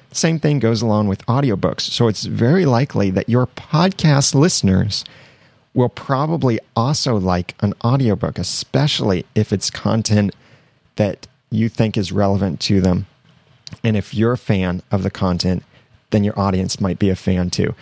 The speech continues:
So check all of this out. I've got all of this information and the links over in the show notes at the audacity to podcast dot com slash ninety-four. And you can join the Audible affiliate program right away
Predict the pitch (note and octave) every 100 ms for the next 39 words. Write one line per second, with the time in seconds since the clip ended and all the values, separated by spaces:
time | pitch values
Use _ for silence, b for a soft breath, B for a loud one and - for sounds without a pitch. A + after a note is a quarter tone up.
0 | B B B D3 C3 - F3 E3+ E3+ E3
1 | D3 D#3 - G2+ A2 A2 G2+ A2+ A#2+ C#3
2 | A#2+ B2 A#2+ A2+ A#2 G2 - A2 G#2+ A2
3 | G2+ F#2+ - - A#2 A#2+ B2 B2 - G2+
4 | G2 G2 - - F#2 - - - A2 A2
5 | G#2 G#2+ A2 A2+ - C#3+ - - A2+ G#2+
6 | - G2 G2+ - - G#2+ A2+ - G#2+ G2
7 | G2 b b b - - A2 G#2 G#2 -
8 | _ - G2 G2 G2+ G#2 - A2 G#2 F#2+
9 | A#2 b b b - A#2+ A#2 A2 G#2 A#2
10 | A#2 G#2+ G#2 G2+ G#2 F#2+ G#2 G2+ F#2 G2+
11 | F#2 F#2+ G2+ D#3+ E3 G#2 F#2+ G#2